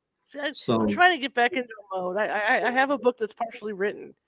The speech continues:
Speaker 1: and it's just sitting there.
Speaker 2: <laughs> I
Speaker 1: It's
Speaker 2: hear
Speaker 1: just,
Speaker 2: that.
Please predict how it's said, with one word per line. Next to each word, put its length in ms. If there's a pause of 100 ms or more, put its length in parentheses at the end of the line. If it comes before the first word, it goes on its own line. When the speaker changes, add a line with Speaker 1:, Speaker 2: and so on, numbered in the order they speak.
(320)
Speaker 1:
and 80
it's 100
just 240
sitting 240
there. 260 (600)
Speaker 2:
<laughs> 40 (2500)
I 120
Speaker 1:
It's 40
Speaker 2:
hear 100
Speaker 1:
just, 100
Speaker 2:
that. 180